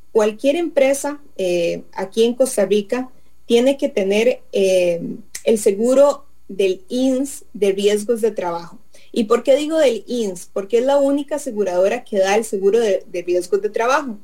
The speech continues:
¿Y qué es este seguro? Bueno,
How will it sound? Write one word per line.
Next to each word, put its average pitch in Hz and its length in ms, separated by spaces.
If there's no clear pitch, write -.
¿Y 262 300
qué 277 180
es 320 140
este 339 240
seguro? 339 460
Bueno, 269 520